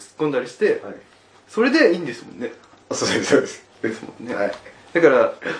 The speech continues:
Speaker 1: ていうのは自分向けではないし、
Speaker 2: はい。
Speaker 1: そんなに求めてないですもんね、
Speaker 2: あ、
Speaker 1: 国民が、多分。
Speaker 2: あと、なんすかね、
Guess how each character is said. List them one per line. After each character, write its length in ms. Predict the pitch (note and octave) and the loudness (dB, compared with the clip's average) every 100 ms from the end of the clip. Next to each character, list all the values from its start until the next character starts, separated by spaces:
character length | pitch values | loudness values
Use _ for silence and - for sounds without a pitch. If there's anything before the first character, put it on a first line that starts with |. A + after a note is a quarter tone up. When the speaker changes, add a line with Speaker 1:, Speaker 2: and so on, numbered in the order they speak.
| - - | -12 -6
Speaker 1:
て 80 | F#3+ | -4
い 40 | |
う 60 | F#3+ | 0
の 40 | |
は 120 | B2+ - | 0 -2
自 140 | B2 C#3+ | -4 4
分 220 | A3 A3 | 6 6
向 140 | G3+ | 4
け 80 | G#3+ | 2
で 80 | G#3+ | 2
は 100 | E3+ | 0
な 140 | C3 | -2
い 80 | C#3+ | -6
し、 400 | - D#3+ C#3 G#2 - | -8 -8 -8 -8 -12
Speaker 2:
は 80 | G2+ | -16
い。 60 | - - _ _ _ - | -16 -20 _ _ _ -12
Speaker 1:
そ 160 | - | 0
ん 60 | A3 | 6
な 120 | A3+ | 8
に 220 | A3+ G#3 | 8 6
求 260 | F3 D3 B3 | 2 2 4
め 120 | B3+ | 4
て 100 | C#3 | 2
な 80 | B2+ | -2
い 40 | |
で 60 | C#3+ | -6
す 100 | - | -10
も 80 | - | -16
ん 40 | |
ね、 80 | A2+ | -12
Speaker 2:
あ、 80 | C3 | -8
Speaker 1:
国 180 | - C#3+ | -2 0
民 240 | C#3+ C#3 | 0 2
が、 220 | C#3 C#3 - | 4 2 -2
多 100 | A#2 | -12
分。 120 | F#2+ A#2 | -12 -12
Speaker 2:
あ 40 | |
と、 300 | G2+ E2+ - _ _ - - - - | -8 -8 -10 _ _ -20 -20 -20 -16
な 140 | G#2 A#2+ C3+ | -8 -6 -6
ん 60 | |
す 60 | C3 | -4
か 120 | G#2 | -6
ね、 200 | F2+ E2+ | -4 -8